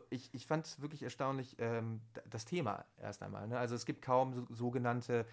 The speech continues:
ernsthafte Literatur oder Romane, die sich wirklich mal, äh, diese, diese, diese Fußballprofi-Welt vornehmen.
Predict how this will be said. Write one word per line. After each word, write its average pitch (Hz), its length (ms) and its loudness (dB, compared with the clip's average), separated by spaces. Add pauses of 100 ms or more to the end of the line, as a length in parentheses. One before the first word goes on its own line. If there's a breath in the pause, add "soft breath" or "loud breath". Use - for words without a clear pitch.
(140 loud breath)
ernsthafte 117 840 2
Literatur 113 580 -2
oder 117 140 2
Romane, 110 420 4
die 110 120 -2
sich 104 160 -6
wirklich 120 220 -6
mal, 110 240 0 (360 soft breath)
äh, 110 180 2
diese, 110 320 -2
diese, 110 300 -6
diese 110 340 -4 (220)
Fußballprofi-Welt 110 880 -2
vornehmen. 110 480 -2